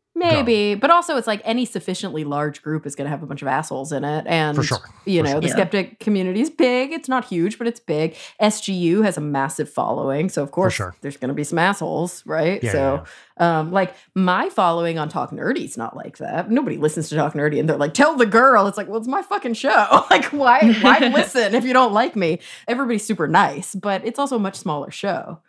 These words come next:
Speaker 2: That's exactly the same thing with us. Like,
Speaker 1: Mm-hmm.
Speaker 2: everyone who listens to this show is generally pretty chill and awesome. But if you go to, like, the larger fan base of, like, Game Grumps or something
Speaker 1: Yeah.
Speaker 2: like that, which is much, much, much bigger,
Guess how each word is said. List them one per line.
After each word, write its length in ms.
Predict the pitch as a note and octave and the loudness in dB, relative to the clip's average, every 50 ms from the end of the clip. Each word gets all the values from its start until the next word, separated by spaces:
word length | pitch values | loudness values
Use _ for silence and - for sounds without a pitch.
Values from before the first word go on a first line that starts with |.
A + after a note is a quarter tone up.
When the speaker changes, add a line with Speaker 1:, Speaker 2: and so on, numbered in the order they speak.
| _ - | _ -4
Speaker 2:
That's 180 | D#3+ D3 - | -2 -2 -2
exactly 480 | D3+ B2 A2 G#2+ C3 B2 C3 - - C#3+ | -4 -4 0 2 2 2 2 2 0 0
the 100 | A#2+ A#2 | 0 0
same 240 | - - C3 A#2 A2 | -2 0 -2 -2 0
thing 180 | - A#2+ A2 G#2 | -2 -2 -2 -2
with 160 | G2+ G2 - - | -4 -6 -2 2
us. 480 | D#3+ C3+ G#2+ G2 G2 G2 - - - - | 2 2 4 2 0 -4 -8 -10 -10 -4
Like, 220 | C3+ A#2 A2 A2 | -2 0 2 2
Speaker 1:
Mm-hmm. 60 | D3 C3 | 2 2
Speaker 2:
everyone 200 | A#2 B2 B2 A2+ | 2 2 0 0
who 80 | A2+ A2+ | 0 -2
listens 360 | A2 A2+ - - A#2+ G#2 - | -2 -4 -4 -4 -6 -8 -6
to 100 | - G#2+ | -8 -4
this 160 | G2+ F3 G3+ | -2 0 0
show 600 | G3 - - B2+ G#2 F#2+ F#2+ F#2 F#2 G2 G#2+ F#2+ - _ _ _ _ _ _ _ - | 0 0 0 0 0 0 0 -2 -2 -4 -4 -6 -8 _ _ _ _ _ _ _ -8
is 260 | A#2+ A#2 A2 F#2+ F#2 - _ _ _ _ _ _ _ - - | -6 -6 -6 -6 -10 -14 _ _ _ _ _ _ _ -20 -16
generally 380 | - A#2 A#2 G#2+ A2 A2+ C3+ C#3+ | -14 -12 -10 -8 -4 -2 -2 -2
pretty 300 | - - C3+ C#3 E3 D#3+ | 0 -2 -2 -2 -2 -2
chill 480 | - - - D#3 D#3 E3 E3+ F3+ F3+ F#3+ | -2 2 4 4 6 6 6 4 4 2
and 180 | F3 E3 D#3 F3 | 2 0 0 0
awesome. 520 | - F3+ F#3 G#3 F#3+ - - G2 D#2 D#2 - _ - _ _ _ _ | 0 2 2 2 2 2 -2 -6 -6 -12 -18 _ -20 _ _ _ _
But 300 | - A2+ B2+ B2+ B2+ B2+ - | -4 0 2 2 2 0 -2
if 160 | C3+ - - | -4 -4 -2
you 80 | C3+ | -2
go 260 | A2+ A2 B2+ A#2+ A#2+ A#2+ | 0 2 2 4 4 2
to, 800 | G#2 - - A#2+ A2 G#2+ G#2 G#2 G2+ G2+ G2+ G2 G2 G2+ A#2 - - | 2 0 0 0 0 0 0 -2 -2 -2 -4 -4 -4 -6 -8 -10 -6
like, 220 | A#2+ A#2+ A2 - | -6 -6 -6 -4
the 100 | - A2+ | -4 -4
larger 680 | A2+ G#2+ A2 A#2 A#2 B2 B2+ B2+ B2 - B2+ A2+ G#2 G#2 | -4 -2 -2 0 2 4 4 2 2 0 -2 -2 -4 -4
fan 300 | - - C#3 A2+ A#2 A#2+ | -4 -4 -2 -2 -2 -2
base 380 | G2+ G2+ G2 G2+ G2+ G2 - | -2 -4 -6 -6 -6 -8 -8
of, 100 | - G2 | -10 -10
like, 360 | F#2+ F#2+ F#2 F2 F2+ - _ _ _ _ | -8 -8 -8 -10 -10 -14 _ _ _ _
Game 220 | - B2+ C3 C3 | -6 -4 -2 -2
Grumps 400 | B2 B2+ A#2 G2+ G2+ - - - | -2 -2 -2 -4 -4 -6 -8 -8
or 140 | A2+ G2+ G2 | -8 -8 -8
something 300 | - - A2+ G2+ G2+ G2+ A#2 | -8 -8 -8 -8 -6 -6 -6
Speaker 1:
Yeah. 100 | - - | -6 -8
Speaker 2:
like 140 | A2 G2 - | -10 -10 -8
that, 360 | - G2 G#2 B2 - - C#3 | -6 -6 -6 -6 -6 -8 -6
which 140 | C3+ C#3 B2+ | -4 -2 -2
is 100 | C3+ A#2+ | -2 -2
much, 380 | A#2+ A#2 A#2+ C3+ D3 D3 - - | -2 -2 0 0 0 0 -2 -4
much, 240 | B2+ G#2+ G2 - - | -6 -6 -8 -8 -12
much 180 | G2+ G2 - _ | -14 -16 -6 _
bigger, 320 | D#3+ D3 A#2 G#2 G2 F#2+ | -4 -2 -2 -4 -6 -8